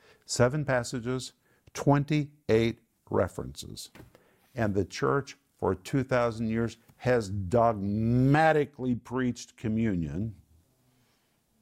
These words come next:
And in all of those references,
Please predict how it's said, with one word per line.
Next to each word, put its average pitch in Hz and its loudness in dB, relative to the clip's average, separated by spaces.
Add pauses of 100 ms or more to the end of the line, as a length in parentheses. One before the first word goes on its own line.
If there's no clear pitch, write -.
(1600)
And 98 0
in 95 0
all 131 4
of 131 0
those 139 -2
references, 101 -2